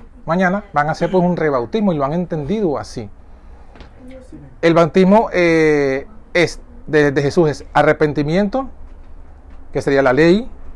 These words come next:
y el evangelio. El bautismo, eh, de, de Juan representa nuestro bautis-,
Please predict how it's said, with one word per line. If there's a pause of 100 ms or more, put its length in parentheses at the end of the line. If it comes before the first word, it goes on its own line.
(840)
y
el
evangelio. (920)
El
bautismo, (360)
eh,
de,
de
Juan
representa
nuestro
bautis-,